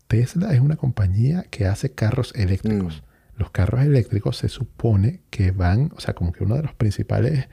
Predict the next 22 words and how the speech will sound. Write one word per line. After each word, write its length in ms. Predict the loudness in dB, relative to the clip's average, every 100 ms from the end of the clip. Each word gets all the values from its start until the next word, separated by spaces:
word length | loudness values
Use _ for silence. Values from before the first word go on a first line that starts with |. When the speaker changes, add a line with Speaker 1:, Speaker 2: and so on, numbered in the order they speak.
| -20 -20 -20 _
Speaker 1:
como 400 | -4 0 0 -2 2
metas, 640 | 4 4 2 -6 -6 -14 _ _ -2
objetivos 540 | -2 -2 0 0 2
de 160 | 2 0
ellos 280 | -2 -8 -20 -20 _
es 260 | -2 -2 -4 -10
minimizar 600 | 2 4 4 2 2 0
el 80 | 2
impacto 480 | 0 0 -2 0 0
al 80 | 2
medio 240 | 4 4
ambiente 480 | 4 4 2 0 -6 -8 -4
que 100 | 0
genera 460 | 2 4 4 2 -2 -10 -4
la 140 | -2
quema 320 | 2 2 4 2
de 80 |
combustible. 580 | 2 -2 -2 -2 -2 -6 _ _ _ _ _ _ _ _ _ _ _ -6
O 80 |
sea, 180 | -4 -4 _ _ -8
es, 140 | -6 -8 -6
es, 180 | -4